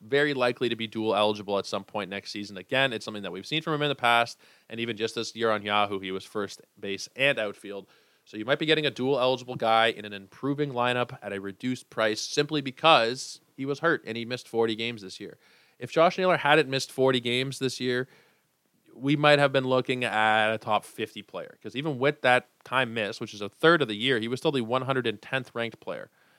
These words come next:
That is really, really strong. You're talking easy top hundred production if he doesn't miss time. Easy. And you're getting him close to pick one forty, one thirty-five, one forty kind of range. I don't get it. That's round nine. That is really good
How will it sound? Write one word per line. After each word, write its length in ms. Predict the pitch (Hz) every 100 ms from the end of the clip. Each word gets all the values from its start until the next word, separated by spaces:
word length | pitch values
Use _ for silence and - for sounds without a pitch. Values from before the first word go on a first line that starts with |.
| _
That 280 | - 123 135
is 220 | 113 107 -
really, 600 | 98 110 147 151 147 131
really 420 | 107 120 131 123
strong. 520 | - - 117 113 117
You're 100 | 107
talking 460 | 101 110 107 107 104
easy 380 | 127 139 131 127
top 280 | - 117 117
hundred 220 | 120 117
production 480 | 110 104 104 - 110
if 120 | 101
he 60 | 98
doesn't 280 | 98 101
miss 160 | 98 95
time. 320 | - 101 101 _
Easy. 520 | 202 220 196 104 92 - _ _ -
And 100 | 123
you're 80 |
getting 280 | 123 131 131
him 140 | 127 120
close 300 | - 127 -
to 100 | 120
pick 200 | 123 117
one 200 | 110 113
forty, 360 | - 104 90
one 160 | 87 120
thirty-five, 480 | 123 120 113 113 110
one 160 | 107
forty 300 | 104 107 107
kind 200 | 101 107
of 60 | 98
range. 400 | 104 104 101 - _ _ _
I 100 | 110
don't 160 | 110 104
get 180 | 101
it. 140 | 101 -
That's 220 | 107 -
round 280 | 110 139 139
nine. 380 | 127 131 131 131 _ _ _ _ _
That 220 | 107 120
is 280 | 117 98 - _ _ _ 92
really 320 | 110 143 139
good 400 | 131 123 120 110